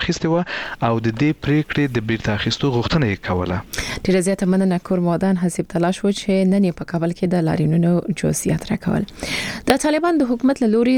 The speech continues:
Speaker 2: د نجونو پر مخ د پوهنتونونو د بندېدو د پریکړې پر وړاندې د غبرګونونو په دوام کې په افغانستان کې د ملګرو ملتونو کورنۍ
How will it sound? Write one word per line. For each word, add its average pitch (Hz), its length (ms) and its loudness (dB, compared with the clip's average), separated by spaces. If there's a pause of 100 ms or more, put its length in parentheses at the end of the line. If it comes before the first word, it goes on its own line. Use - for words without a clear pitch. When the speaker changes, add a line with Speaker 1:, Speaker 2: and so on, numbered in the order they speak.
Speaker 2:
د 196 160 2
نجونو 208 320 2
پر 180 160 2
مخ 202 160 -4
د 175 100 -4
پوهنتونونو 185 500 2
د 180 140 0
بندېدو 160 340 2 (140)
د 160 160 -2
پریکړې 202 580 2
پر 151 160 0
وړاندې 262 540 2
د 185 100 0
غبرګونونو 180 480 2
په 175 120 0
دوام 196 220 2
کې 269 140 -2
په 208 120 0
افغانستان 196 400 0
کې 226 120 2
د 196 80 4
ملګرو 220 320 2
ملتونو 240 400 0 (520)
کورنۍ 208 340 2